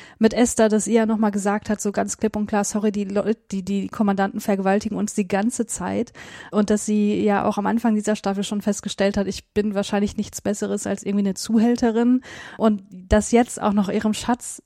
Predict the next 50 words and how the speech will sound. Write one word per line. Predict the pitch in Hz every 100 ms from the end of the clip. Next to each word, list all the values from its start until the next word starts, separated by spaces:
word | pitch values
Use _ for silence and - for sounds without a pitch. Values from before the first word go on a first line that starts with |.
| 208
Janine | 220 214 233 226 190 185 -
was | 190
angetan | - 185 185 175 170
wird | 170 175
und | 180
dass | 180
sie, | 185 180 165
ähm, | 180 175
gegebenenfalls | 175 180 190 185 - 180
getötet | - - 190 175 160
werden | 175 170
wird | 160 160
für | 180
das, | 170 -
was | 165
sie | 170
getan | 180 - - 175
hat. | 170 - - - - -
Ich | -
glaube, | 202 247
dass | 233 226
das | 226 -
wirklich | 233 -
nur | 226
noch | 220
das | 226 - -
Ad-, | 214 214
also | 214
sie | 214 220
ist | 240 285 -
schon | 226 214
so | 269 285
kurz | - 240 -
davor | - 190 - 190 175
und | 190 185
dann | 214 240 226
passiert | - 202 208
auch | 190
noch | 185 175
das. | 180 202
Also | 180
das | 180 202
fand | - 233
ich | 220
schon, | 202 202
schon | 190 - - 208
sehr | 185
glaubhaft. | 170 151 - 156 - -
Das | 170 -
ist, | 185 -